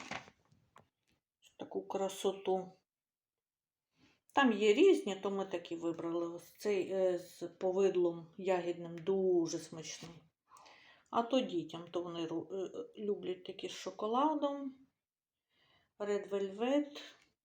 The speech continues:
і з печеньком Орео. Круасани бріош, як завжди, взяла. Також дуже-дуже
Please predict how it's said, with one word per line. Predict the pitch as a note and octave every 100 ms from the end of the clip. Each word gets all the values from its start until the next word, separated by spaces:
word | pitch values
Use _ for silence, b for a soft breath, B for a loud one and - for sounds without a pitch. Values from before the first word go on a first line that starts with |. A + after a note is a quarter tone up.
| A#3
і | A3 G#3+ G#3 G#3 G#3 G3
з |
печеньком | - G3+ - F3+ E3+ E3 F3+ F3
Орео. | F3 E3+ E3+ F3 - - - - - - - - - - B B B B B B B _ _ _ _ - - - - - - - - - - - - -
Круасани | G#3 G#3 G3+ - G3+ F3+ F3 E3+
бріош, | A3 C#4 E4 - -
як | C4+ C4+
завжди, | C4 C4+ B3+ - B3+
взяла. | A#3+ B3+ B3+ B3 B3 - -
Також | A3+ G#3+ A3+ G#3+
дуже-дуже | G3+ A3+ G#3+ G#3 G3 G#3+ G#3+